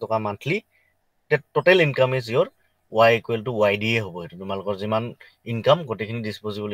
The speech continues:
ইনকামেই হ'ব। তাৰমানে ৱাই ডি ইকুৱেল টু টি প্লাছ, আ, কি, ৱাই মাইনাছ টি, ৱাই মাইনাছ টি, টি ইকুৱেল টু জিৰ হ'ব তোমালোকৰ। বুজি পাইছা? যদি মই কৈছো যে তোমালোকে তেনেকুৱা income কৰা নাই, তেনেহ'লে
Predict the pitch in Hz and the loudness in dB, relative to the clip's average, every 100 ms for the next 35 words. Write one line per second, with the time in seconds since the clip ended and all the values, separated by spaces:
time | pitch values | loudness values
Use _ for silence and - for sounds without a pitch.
0 | 98 95 95 92 - 82 _ _ _ 98 | -8 -8 -8 -10 -14 -20 _ _ _ -10
1 | 110 175 - _ - _ _ _ _ _ | -4 -4 -6 _ -20 _ _ _ _ _
2 | _ 101 110 113 123 107 113 110 131 160 | _ 4 4 4 0 -4 -6 -6 -8 -8
3 | 160 156 147 151 - - - 110 127 117 | -10 0 2 2 -2 -10 -6 -6 -2 4
4 | 117 127 120 123 - - 202 147 95 _ | 4 4 0 -2 -4 -2 -2 -2 -4 _
5 | 104 107 110 113 - - 147 113 156 147 | -4 -2 -4 -6 -8 -8 -8 -6 -6 -4
6 | 131 120 127 117 143 151 127 127 120 110 | -4 -6 -4 0 4 4 2 -4 -6 -8
7 | 107 - _ _ 131 156 160 214 - - | -10 -16 _ _ -4 -2 0 -2 -4 -20
8 | - - - - - - 117 120 208 226 | -10 -6 -6 -8 -20 -14 -6 -2 -2 -2
9 | 143 147 143 139 143 165 147 135 131 135 | -4 0 -2 0 -4 -2 0 0 2 0
10 | 135 - 135 135 127 135 - 131 127 151 | 0 0 -2 -2 0 2 2 0 2 4
11 | 165 143 120 104 113 208 214 - _ _ | 4 6 4 4 2 2 0 -16 _ _
12 | 123 127 120 | -4 -2 0